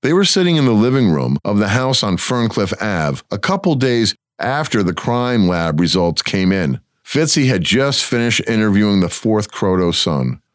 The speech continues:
Three of the boys admitted to being molested by Father Levine, and the detective's intuition told him that Danny had been molested as well. "We have reason to believe that Father Levine murdered your son."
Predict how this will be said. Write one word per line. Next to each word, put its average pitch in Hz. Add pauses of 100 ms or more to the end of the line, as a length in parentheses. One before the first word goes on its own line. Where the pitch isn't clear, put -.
(300)
Three 196
of 147
the 120
boys 107 (100)
admitted 117
to 101
being 113
molested 95
by 90
Father 90
Levine, 82 (180)
and 98
the 98
detective's 113
intuition 123 (100)
told 117
him 117
that 82
Danny 117
had 82
been 90
molested 85
as 76
well. 78 (440)
"We 92
have 90
reason 147
to 143
believe 123
that 98
Father 123
Levine 117
murdered 107
your 98
son." 80